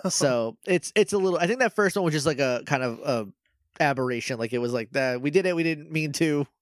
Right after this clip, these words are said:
Speaker 2: Don't
Speaker 1: Yeah,
Speaker 2: think about
Speaker 1: oops.
Speaker 2: it anymore."
Speaker 1: <laughs>
Speaker 2: Yeah. So they go. As they leave, Kat comes in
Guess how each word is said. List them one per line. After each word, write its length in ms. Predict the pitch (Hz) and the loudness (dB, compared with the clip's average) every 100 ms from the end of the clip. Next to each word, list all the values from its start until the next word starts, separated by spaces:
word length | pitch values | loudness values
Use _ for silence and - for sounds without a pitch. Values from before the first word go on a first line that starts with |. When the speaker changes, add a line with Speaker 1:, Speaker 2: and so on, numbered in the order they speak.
| _ _ | _ _
Speaker 2:
Don't 120 | 147 | 2
Speaker 1:
Yeah, 100 | 139 | 2
Speaker 2:
think 140 | 127 139 | 2 0
about 180 | 131 131 | 2 2
Speaker 1:
oops. 140 | 120 | 0
Speaker 2:
it 40 | |
anymore." 300 | 120 110 107 - - - | -2 0 -2 -4 -14 -14
Speaker 1:
<laughs> 200 | 185 147 | -8 -2
Speaker 2:
Yeah. 240 | 127 87 - - - - _ _ _ - | -2 -2 -10 -20 -20 -20 _ _ _ -6
So 120 | 151 | 0
they 140 | 185 196 | 2 2
go. 400 | 160 135 135 - _ 160 | 2 2 0 -4 _ 0
As 220 | 160 151 | 0 2
they 120 | 180 | 0
leave, 360 | 151 139 131 - _ | 0 0 -2 -6 _
Kat 320 | - 165 180 - | -2 0 0 -2
comes 340 | - 151 117 113 | -2 0 0 -4
in 380 | 117 104 101 | -2 -4 -6